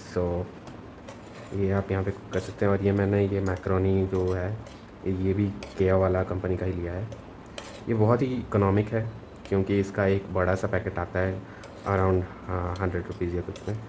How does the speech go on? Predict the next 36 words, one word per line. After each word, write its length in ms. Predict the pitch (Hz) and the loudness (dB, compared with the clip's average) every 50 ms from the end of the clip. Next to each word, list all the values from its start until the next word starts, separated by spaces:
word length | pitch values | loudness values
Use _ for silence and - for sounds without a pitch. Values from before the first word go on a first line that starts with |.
| - - - - - - | -14 -16 -16 -12 -2 4
मैगी 260 | 98 98 98 95 98 | 6 6 6 6 4
से 120 | 95 - 104 | 2 0 0
तो 100 | 104 95 | 0 2
बहुत 240 | 95 92 95 - | 2 2 2 2
ही 40 | 104 98 | 0 -2
सस्ता 300 | - 104 92 - - 104 | -2 -2 0 2 4 4
है 100 | 104 104 | 6 6
और 120 | 101 98 101 - | 4 2 2 0
healthy 220 | 98 95 95 104 | 0 2 2 2
भी 120 | 101 110 107 | 2 4 4
है, 120 | 107 113 113 | 2 2 0
क्योंकि 320 | 110 104 95 92 - 95 | -2 -4 -6 -4 -2 -2
आप 140 | 92 92 - | -2 0 -2
इसको 340 | 95 - - - 95 95 92 | -4 -4 -2 -2 0 0 0
अपने 260 | 90 - - 101 92 92 | -2 -2 0 0 2 2
हिसाब 280 | 92 90 - - 90 | 0 0 -2 -6 -6
से 120 | 90 - - | -4 -4 -2
cook 200 | - 95 95 - | -2 -2 -2 -2
कर 80 | 104 | -4
सकते 300 | 101 - 101 - - 107 | -4 -4 -6 -6 -2 0
हैं 80 | 107 104 | 0 0
इसको। 240 | 104 - - - - - - - - - - - - - - - - - - 92 | -2 -4 -8 -10 -10 -10 -16 -18 -18 -18 -18 -18 -18 -18 -18 -16 -14 -6 -2 2
और 180 | 92 92 90 92 | 2 2 4 2
ये 640 | 92 90 90 90 92 92 92 92 90 90 90 87 - - - - | 2 2 2 2 2 2 2 4 2 2 0 0 -2 -6 -4 0
protein 320 | 101 95 - - 110 104 | 0 0 4 6 6 6
लिखा 200 | 98 92 - 92 | 6 4 2 0
हुआ 180 | 90 87 90 90 | 0 0 0 0
रहता 260 | 85 85 85 - 90 | -2 -2 -4 -2 -4
है 60 | 87 | -4
उसमें 260 | 87 85 - - 92 90 | -4 -6 -4 -2 -2 0
कि 200 | 90 92 92 90 87 | 0 -2 -2 0 2
this 120 | 95 87 92 | 0 0 0
is 100 | 90 87 90 | 0 0 2
made 140 | 90 90 90 | 4 4 2
of 100 | 90 | 2
a 40 | - | 0